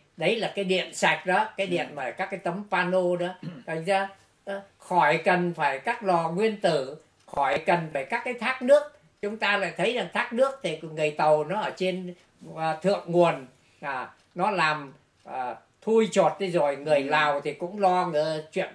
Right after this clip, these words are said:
Speaker 1: Lào làm các đập nước. Thì bây giờ có một cái đập nước, nó có một cái nguồn ở trên mặt trời. Mà mặt trời thì, à, đối với nước Việt Nam, à, thì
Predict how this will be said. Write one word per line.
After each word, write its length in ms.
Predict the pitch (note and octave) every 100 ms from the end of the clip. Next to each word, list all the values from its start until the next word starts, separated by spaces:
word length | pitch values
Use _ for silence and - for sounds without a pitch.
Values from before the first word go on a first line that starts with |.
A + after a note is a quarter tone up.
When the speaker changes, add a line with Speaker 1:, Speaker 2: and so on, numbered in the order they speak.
| E3
Speaker 1:
Lào 380 | C#3+ C3 A#2 - _ -
làm 300 | C#3 C3 A#2+
các 220 | G3 -
đập 200 | D3 -
nước. 240 | F3+ A#3 - _ - -
Thì 100 | D3+
bây 180 | F3+ F#3
giờ 240 | E3 D3+ D3+
có 120 | F#3+
một 140 | A#3 G#3+
cái 100 | A3+
đập 220 | F#3 -
nước, 240 | G3+ B3+ A3+
nó 260 | A#3+ G#3 - _ _ _ A3 - -
có 220 | A3+ C4
một 220 | G#3+ F3 -
cái 100 | A#3+
nguồn 420 | G3+ G3 F#3 F3+
ở 120 | D3 -
trên 280 | A#3 A3+ A3+ _ _
mặt 220 | F#3 F3 -
trời. 420 | G#3 F#3 E3+ D3 - _ - -
Mà 140 | D#3+
mặt 220 | D#3+ E3 -
trời 380 | G3 F3 E3+ D#3+
thì, 280 | D#3+ D3+ - _ _
à, 300 | D#3+ D3 - - -
đối 340 | G3 A#3+ C#4
với 360 | A3+ B3 C4 - _ -
nước 260 | A3+ C#4
Việt 240 | E3+ D#3 F3
Nam, 360 | G3 G3 F#3+ - _ _
à, 280 | E3 D#3 - - _ _
thì 500 | F3 F3 D3+ C3